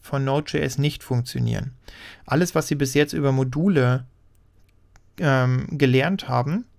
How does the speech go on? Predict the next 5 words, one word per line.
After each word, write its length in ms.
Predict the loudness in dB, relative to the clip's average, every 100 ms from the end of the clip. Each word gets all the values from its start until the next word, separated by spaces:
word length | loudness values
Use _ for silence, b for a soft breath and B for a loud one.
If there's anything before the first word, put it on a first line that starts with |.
| -14
gerade 320 | -4 0 0 0
irgendwie 320 | 0 -2 -2
diese 560 | -2 0 0 0 -4 -8 -20
Schlüsselwörter 880 | -6 -6 -2 -2 0 0 0 -2 0
mit 260 | -4 -6